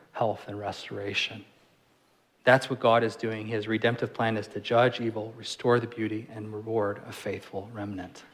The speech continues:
We have to keep that big picture in mind. And then we're gonna close with this. God leaves us this picture of what this beautiful time, this reign of peace, looks like in chapter eleven, uh,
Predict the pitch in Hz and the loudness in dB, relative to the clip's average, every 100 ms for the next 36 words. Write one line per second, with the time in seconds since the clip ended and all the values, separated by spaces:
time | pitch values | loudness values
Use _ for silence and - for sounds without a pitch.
0 | _ _ _ 107 104 117 - 113 110 107 | _ _ _ -8 -6 -6 -6 -4 -6 -2
1 | 120 117 - 123 - 113 113 113 104 - | -4 -2 -4 -4 -4 -6 -10 -12 -14 -16
2 | - - - - - - - - - - | -20 -20 -20 -20 -20 -20 -18 -18 -10 4
3 | 143 156 175 156 151 160 156 175 175 175 | 8 10 8 6 8 8 10 10 12 10
4 | 170 - 127 113 151 147 151 151 156 - | 4 4 2 6 8 10 8 6 2 -2
5 | 135 - 165 160 - 170 160 - - - | -4 0 2 4 8 8 6 0 -16 -20
6 | - 135 131 127 135 - - 156 156 180 | -10 0 2 4 4 0 6 6 8 4
7 | 160 147 131 131 120 113 131 123 131 131 | 4 4 6 6 4 0 0 2 2 0
8 | - 123 113 - - - - - - - | -4 -4 -4 -8 -14 -18 -18 -20 -16 2
9 | 117 113 - 117 110 104 - - - 147 | 4 4 2 4 4 4 0 -12 -12 -8
10 | 110 127 110 131 123 120 117 117 113 113 | 2 4 4 2 0 4 6 6 4 -4
11 | 104 - - | -8 -16 -16